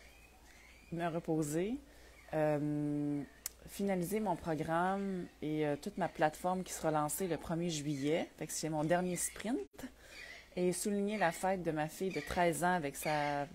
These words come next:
très bonne amie qui, qui est venue nous voir du Québec. Fait que c'est ça, il y a beaucoup d'occasions, euh, en parlant du loup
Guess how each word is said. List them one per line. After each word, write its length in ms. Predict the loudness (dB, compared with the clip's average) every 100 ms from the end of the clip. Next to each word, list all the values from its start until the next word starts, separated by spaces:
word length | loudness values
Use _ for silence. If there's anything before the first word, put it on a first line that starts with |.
| -14 -20 -10
très 180 | -2 2
bonne 220 | 2 2
amie 340 | 2 0 -2 -6 -4
qui, 160 | -4 -4 -6
qui 160 | -2 -2
est 20 |
venue 200 | 0 0
nous 120 | 0
voir 220 | 2 2 0
du 140 | -2
Québec. 300 | -4 -4 -8 -16 -14
Fait 80 | -10
que 60 | -6
c'est 120 | -6
ça, 180 | -4 -2
il 60 |
y 40 | -2
a 40 |
beaucoup 340 | -2 -6 -6 -4
d'occasions, 800 | -4 -2 -4 -4 -6 -6 -4
euh, 120 | -4 -6 -10 -18 -16 -16 -16 -18 -18 -18 -18 -18 -14
en 80 | -10
parlant 400 | -4 0 2 2
du 240 | 0 -2 0
loup 260 | 0 -2